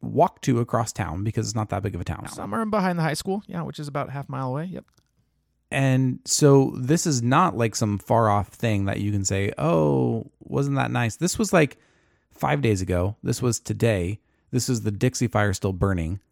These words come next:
Speaker 2: Is it fair
Speaker 1: Um,
Speaker 2: to say I'm reevaluating my home purchase
Speaker 1: Well, n-,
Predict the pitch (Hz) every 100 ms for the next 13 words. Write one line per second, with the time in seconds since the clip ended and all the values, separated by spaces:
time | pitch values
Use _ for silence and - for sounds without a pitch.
0 | _ - 294 339 - 302 320 269 - 190
1 | 190 175 170 175 156 151 156 156 143 160
2 | 175 _ - - 165 165 151 151 - -
3 | 180 - - 170 196 220 208 156